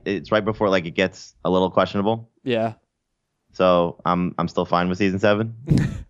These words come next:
Speaker 2: You don't wanna ruin that?
Speaker 1: Huh?
Speaker 2: You don't wanna ruin that?
Speaker 1: No,
Speaker 2: You
Speaker 1: no,
Speaker 2: don't
Speaker 1: I'm gonna, I'm gonna finish it. I
Speaker 2: Yeah.
Speaker 1: just got tied up with some stuff.
Speaker 2: Okay. Any, anything else you wanna say about the episode?
Speaker 1: Um, no.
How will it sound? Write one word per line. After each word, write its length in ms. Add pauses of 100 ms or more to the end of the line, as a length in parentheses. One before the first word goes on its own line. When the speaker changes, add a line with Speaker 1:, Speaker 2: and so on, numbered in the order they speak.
(280)
Speaker 2:
You 100
don't 180
wanna 200
ruin 220
that? 280 (500)
Speaker 1:
Huh? 180 (200)
Speaker 2:
You 80
don't 100
wanna 200
ruin 220
that? 120
Speaker 1:
No, 60
Speaker 2:
You 20
Speaker 1:
no, 80
Speaker 2:
don't 40
Speaker 1:
I'm 60
gonna, 160
I'm 120
gonna 160
finish 240
it. 60
I 60
Speaker 2:
Yeah. 100
Speaker 1:
just 100 (180)
got 200
tied 180
up 80
with 80
some 100
stuff. 160 (560)
Speaker 2:
Okay. 260
Any, 160
anything 300
else 160
you 80
wanna 140
say 120
about 200
the 80
episode? 480 (1900)
Speaker 1:
Um, 1040 (1400)
no. 320